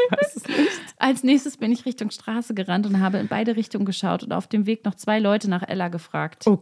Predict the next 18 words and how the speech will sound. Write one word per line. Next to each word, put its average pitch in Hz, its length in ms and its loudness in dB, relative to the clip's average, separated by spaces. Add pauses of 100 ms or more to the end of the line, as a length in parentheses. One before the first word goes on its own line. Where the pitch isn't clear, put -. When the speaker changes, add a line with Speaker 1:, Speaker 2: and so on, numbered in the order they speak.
Speaker 1:
Gott. 190 720 4 (360)
Was? 160 360 -8
Speaker 2:
Okay, 214 680 2
wenn 180 200 2
sie 185 100 0
hier 190 280 4
nicht 294 200 4
ist, 208 400 -6
dann 190 260 2
irgendwo 208 440 -2
auf 165 160 -4
dem 214 160 -6
Grundstück. 240 640 0
Naja, 175 420 -4
hoffentlich, - 440 -8
sag 135 180 -8
ich 165 80 -10
mal. 202 140 4